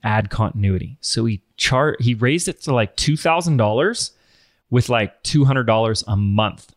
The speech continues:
in re-, a reoccurring as a service charge to, like, maintenance and additional stuff. And I just kinda threw that out there.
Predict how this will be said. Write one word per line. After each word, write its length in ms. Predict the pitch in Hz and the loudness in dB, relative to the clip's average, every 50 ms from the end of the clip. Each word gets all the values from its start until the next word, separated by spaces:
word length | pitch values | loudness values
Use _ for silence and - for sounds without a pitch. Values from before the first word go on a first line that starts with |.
| _ _ - | _ _ 0
in 160 | 113 107 101 | 0 2 2
re-, 140 | 98 95 - - | 0 -4 -4 -2
a 60 | 104 | -4
reoccurring 580 | 107 101 113 113 110 - - - 110 107 101 95 | 0 0 0 0 0 -2 -4 -4 -4 -2 -2 -2
as 120 | 98 87 | -4 -4
a 60 | 95 90 | -4 -4
service 440 | - - 101 98 101 110 123 - | -2 -2 0 0 0 -2 -2 -4
charge 460 | - - 143 147 165 175 180 - - - | -2 0 0 0 0 -2 -4 -8 -4 -2
to, 100 | 113 101 | 0 0
like, 220 | 98 95 95 101 | 0 0 -2 -4
maintenance 760 | 104 104 104 104 - - - 110 107 107 107 107 104 - - | -4 -2 -2 -2 -2 -4 -4 -2 -2 -2 -2 -2 -4 -4 -4
and 280 | 98 92 90 90 87 - _ _ _ _ - - | -4 -4 -8 -8 -12 -16 _ _ _ _ -2 -2
additional 440 | 104 95 - 107 98 - 104 104 98 | 0 0 2 0 0 -2 -4 -2 -2
stuff. 520 | - - - 95 95 135 190 - - _ _ _ _ _ _ _ _ _ _ _ _ _ _ _ _ - | -4 -2 -2 -2 -2 -2 -4 -8 -14 _ _ _ _ _ _ _ _ _ _ _ _ _ _ _ _ -2
And 120 | 123 131 | 0 0
I 60 | 156 | 2
just 120 | 170 - - | 0 0 0
kinda 140 | - 170 139 | 0 0 -2
threw 240 | - - 131 123 120 | 0 0 0 2 2
that 140 | 107 98 | 2 0
out 180 | 95 90 92 - | 0 -2 -2 -4
there. 300 | 127 131 156 175 165 | -4 -4 -4 -4 -8